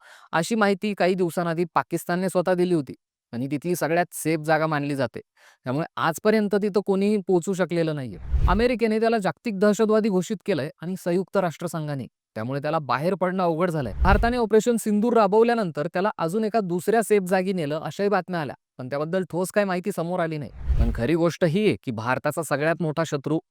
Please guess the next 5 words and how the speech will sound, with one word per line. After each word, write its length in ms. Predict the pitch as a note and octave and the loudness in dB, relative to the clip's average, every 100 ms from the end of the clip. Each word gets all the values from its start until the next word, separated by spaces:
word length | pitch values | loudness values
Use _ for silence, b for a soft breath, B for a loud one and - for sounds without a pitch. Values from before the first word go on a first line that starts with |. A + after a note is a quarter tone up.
| - | -2
आजही 280 | C#3 D3 | 0 2
मोकाट 300 | E3 D3 C#3+ - | 0 0 0 -2
आहे. 200 | - - B B B B | -6 -8 B B B B
ऑपरेशन 440 | C3+ F3 F3 G3+ G3+ | -2 2 2 2 0
सिंदूरनंतर 800 | - G3 G3+ B3 G#3 E3 B2+ | 0 2 4 6 4 2 -2